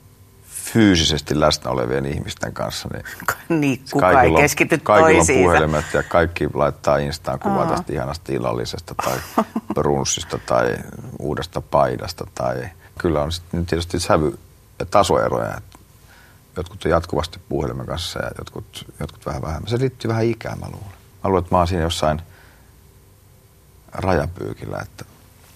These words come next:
Speaker 1: että musta vähän vanhemmat, niin ne ei niinku välttämättä ole pätkää kiinnostuneet mistään Instasta. Että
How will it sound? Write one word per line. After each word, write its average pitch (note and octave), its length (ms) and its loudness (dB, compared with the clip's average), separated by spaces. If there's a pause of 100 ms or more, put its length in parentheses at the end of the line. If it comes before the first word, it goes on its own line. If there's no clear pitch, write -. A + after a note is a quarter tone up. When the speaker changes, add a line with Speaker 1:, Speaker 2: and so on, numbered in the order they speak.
(720)
Speaker 1:
että - 140 -8
musta E2+ 220 -4
vähän D2 200 -2
vanhemmat, D2+ 440 -2
niin C#2 140 -10
ne C2+ 120 -8 (200)
ei B1+ 200 -10 (200)
niinku A1 260 -12 (340)
välttämättä B1 500 -10
ole - 80 -6 (140)
pätkää - 360 -6
kiinnostuneet - 600 -12
mistään - 280 -12
Instasta. - 460 -12
Että - 140 -20